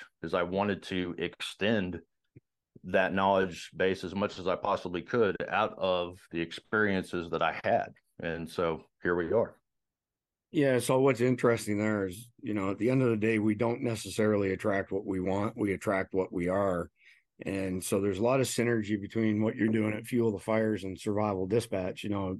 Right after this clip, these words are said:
Speaker 2: our, the purpose of Survival Dispatch, the reason Survival Dispatch exists is to dispatch information so our fellow man can survive in these very uncertain times. Full stop. End of
Speaker 1: Yes.
Speaker 2: story. Everything else that we do is just, like, a byproduct. It's a result of,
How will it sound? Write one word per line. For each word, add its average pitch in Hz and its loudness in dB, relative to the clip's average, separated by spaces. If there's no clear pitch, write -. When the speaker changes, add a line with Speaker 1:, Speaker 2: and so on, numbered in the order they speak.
Speaker 2:
our, 107 0
the 117 2
purpose 151 4
of 113 0
Survival 104 -2
Dispatch, 90 -6
the 107 0
reason 127 4
Survival 107 2
Dispatch 98 -4
exists 101 -2
is 98 -4
to 98 0
dispatch 113 0
information 113 -2
so - -2
our 101 2
fellow 120 4
man 107 0
can 110 2
survive 113 2
in 95 -6
these 95 -6
very 104 0
uncertain 110 0
times. 110 -6
Full 113 2
stop. 113 0
End 107 0
of 104 4
Speaker 1:
Yes. 98 6
Speaker 2:
story. 110 -2
Everything 160 4
else 139 4
that 110 4
we 101 -2
do 120 2
is 95 -6
just, - -6
like, 104 0
a 90 -6
byproduct. 90 -2
It's 90 -10
a 92 0
result 101 0
of, 90 -4